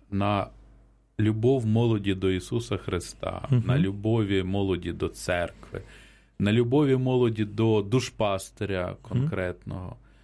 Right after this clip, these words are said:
Speaker 1: так, чи на обов'язку, й-, який відчуває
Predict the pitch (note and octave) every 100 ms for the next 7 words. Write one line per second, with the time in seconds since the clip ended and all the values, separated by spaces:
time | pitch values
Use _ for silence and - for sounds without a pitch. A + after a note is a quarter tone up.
0 | _ _ _ G#2 G2 - - - B2 B2
1 | A#2+ A#2 A2 G#2+ D3+ C#3 A#2 C3 C3 A2+
2 | A2+ - - - A2+ A2 G#2+ A2 A2+ G#2
3 | A2 - - - A2+ A2 A2+ - A#2 G2+
4 | G#2 - - G#2+ G#2+ G2+ G2 F#2+ F2+